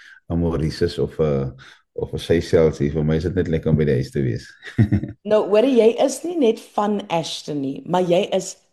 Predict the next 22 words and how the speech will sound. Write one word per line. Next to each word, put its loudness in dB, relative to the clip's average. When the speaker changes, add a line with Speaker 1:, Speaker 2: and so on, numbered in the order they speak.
Speaker 2:
vir 2
Ashton. -6
Nie 2
net -2
van 4
Speaker 1:
Ja. 6
Speaker 2:
dit 2
nie, -4
jy -8
is -6
vir 2
Ashton. -4
Vertel 0
vir 0
my -2
Speaker 1:
<laughs> -2
Speaker 2:
oor 4
jou 0
hart -6
en -2
jou -2
liefde -2